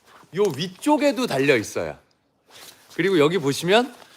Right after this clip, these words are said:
지퍼나 마감 처리 굉장히 잘 돼 있고, 여기도 타미 힐피거 써 있고요. 타미 힐피거 진퉁이에요. 미국에서 수입해 온 거야. 네네네. 직접 가져오신 거예요. 미국에서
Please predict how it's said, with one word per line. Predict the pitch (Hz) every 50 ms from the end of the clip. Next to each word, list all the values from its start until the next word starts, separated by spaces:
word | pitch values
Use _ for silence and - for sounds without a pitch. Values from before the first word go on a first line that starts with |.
| - - -
지퍼나 | - - - 165 - - 196 202 196 208 208 202 170
마감 | 117 117 127 120 170 175 185 175
처리 | - - 180 175 175 147
굉장히 | - - 123 147 170 196 226 226 190
잘 | 131 131 127
돼 | 127 131 117
있고, | - - 120
여기도 | 104 104 123 139 180 190
타미 | 185 - - 214 214 220 214
힐피거 | 196 165 - - 160 127 113 113 139 175 214
써 | - - 175 170
있고요. | 156 - - 117 143 190 214 - _ - - - - - _ _
타미 | - - 226 226 226 226 214
힐피거 | 202 214 202 185 175 160
진퉁이에요. | - - 165 196 202 - - 277 196 131 135 107 - - - - - _
미국에서 | - 123 175 202 214 226 226 214 185 185
수입해 | - - 247 269 233 220
온 | 226 208 165
거야. | 123 104 87 - - - - - _ _ _
네네네. | 127 135 139 131 117 101 85 80 69 - _ _ _ _ _ _ _ _ _ _ _ _ _ _
직접 | - 165 160 - 208 202 -
가져오신 | - - 147 156 226 220 - 190 175
거예요. | 135 110 104 92 90 87 87
미국에서 | 117 160 160 170 170 151 131 160 208 196 117 78 -